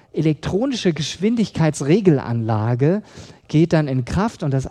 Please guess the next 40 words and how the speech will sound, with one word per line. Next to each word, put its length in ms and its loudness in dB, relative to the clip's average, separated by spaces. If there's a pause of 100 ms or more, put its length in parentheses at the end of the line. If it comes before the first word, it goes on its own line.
(140)
Fahrzeug 500 -4
fährt 260 -2
von 160 -4
allein. 380 -2
Ich 140 -4
schätze 320 0
das 160 -4
manchmal, 520 -2
so 120 -4
grad 260 -6
in 100 -6
so 80 -4
siebzig 540 -6
Zonen, 520 -2 (420)
ähm, 360 0 (220)
wo 160 -6
man 160 0
leicht, 460 -2 (460)
äh, 60 -6
ein 220 0
bisschen 240 -4
schneller 380 -2
fährt, 440 -6 (300)
da 80 -4
hilft 480 0
das 480 -8
oder 240 -4
bei 340 -4 (440)
Baustellen 580 0
auf 80 -4
der 160 -8
Autobahn. 480 -6
Aber 160 2
das 200 0 (440)
ist 240 2
bei 120 4
der 120 6
Jesus-Nachfolge 960 0
nicht 260 -4
so. 360 -8